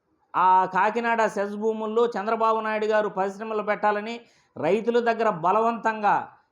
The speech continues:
భూములు లాక్కోవటం, రైతులే స్వయంగా మీడియా ముందుకొచ్చి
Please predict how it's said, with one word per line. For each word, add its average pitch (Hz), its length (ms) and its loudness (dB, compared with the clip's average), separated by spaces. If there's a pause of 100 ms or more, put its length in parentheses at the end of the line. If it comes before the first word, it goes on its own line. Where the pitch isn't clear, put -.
(240)
భూములు 208 480 0
లాక్కోవటం, 202 640 0 (680)
రైతులే 226 560 2
స్వయంగా 226 500 2
మీడియా 214 400 0
ముందుకొచ్చి 208 540 -4